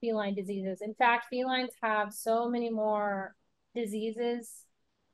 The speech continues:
a lot of times that you don't see unless you test them or you notice little, there's, there's Sarah, uh, little nuances about their behavior because they're so, what is the word? Um, I don't know, it's, you, it's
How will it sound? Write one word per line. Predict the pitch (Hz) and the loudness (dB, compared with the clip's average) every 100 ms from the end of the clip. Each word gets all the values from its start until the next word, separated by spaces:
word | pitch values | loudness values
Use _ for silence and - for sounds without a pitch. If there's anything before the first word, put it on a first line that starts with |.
| - | 2
a | |
lot | 214 269 | 6 8
of | 294 | 6
times | 294 247 | 2 2
that | 220 | 0
you | 226 | 2
don't | 226 196 | 0 0
see | - 240 233 | -6 -6 -2
unless | 269 220 208 | 0 0 -2
you | 208 | -6
test | 202 220 214 - | -2 -2 -2 -2
them | 233 233 220 | 0 0 0
or | |
you | 196 202 | 0 0
notice | 208 214 214 - | 2 2 0 0
little, | 214 214 202 196 185 - _ - | 2 2 2 0 -2 -8 _ -8
there's, | 190 190 - - - | -6 -6 -8 -12 -6
there's | 190 - | -4 -4
Sarah, | 196 175 175 220 _ _ _ | -6 -4 -4 -6 _ _ _
uh, | 214 226 208 196 | 4 8 6 4
little | 220 247 240 | 2 4 4
nuances | 233 247 254 240 240 233 214 | 4 4 4 2 2 0 0
about | 208 202 | 0 0
their | 214 | 0
behavior | 202 208 214 214 254 226 196 | -4 -4 0 -2 0 2 2
because | 190 185 214 196 | 0 -4 -4 -4
they're | 190 214 | -2 -4
so, | 214 220 214 208 | -2 2 4 4
what | 202 214 | 2 0
is | 214 | -2
the | 190 | -4
word? | 175 170 180 _ _ _ 214 | -6 -6 -10 _ _ _ -8
Um, | 196 185 185 - | -6 -6 -8 -2
I | 233 | 0
don't | 226 | 2
know, | 190 | 2
it's, | 208 208 - - - - _ 254 | 0 -4 -16 -18 -20 -20 _ -8
you, | 233 226 202 - - | -6 -6 -8 -14 -2
it's | 240 233 - - | -2 -2 -6 -12